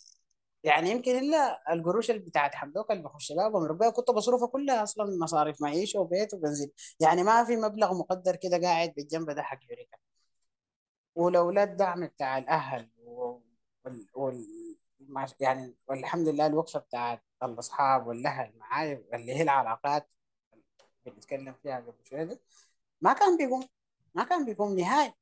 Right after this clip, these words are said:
يعني رأس، رأس المال ال-، الموضوع يوريكا ده واصل بيه لحد ما فتح، كان، آه، علاقات ما كان قروش. ال-، أنا عارف إنه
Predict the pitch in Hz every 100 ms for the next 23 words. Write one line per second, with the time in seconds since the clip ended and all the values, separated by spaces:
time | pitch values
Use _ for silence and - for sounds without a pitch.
0 | _ _ _ _ _ _ _ _ _ _
1 | - 160 156 165 170 165 175 156 160 160
2 | 160 185 202 165 143 135 135 139 135 131
3 | 131 127 120 - 151 175 165 147 165 147
4 | 131 123 - 117 131 165 156 131 - 160
5 | 165 147 123 127 127 214 269 - _ _
6 | _ _ _ - 185 226 233 220 170 139
7 | 127 101 - _ _ 147 151 147 - 226
8 | 180 190 202 196 170 143 151 151 143 139
9 | - - _ _ _ _ _ _ _ _
10 | _ _ _ _ 156 160 143 139 139 131
11 | - - - - 175 170 208 196 196 196
12 | 175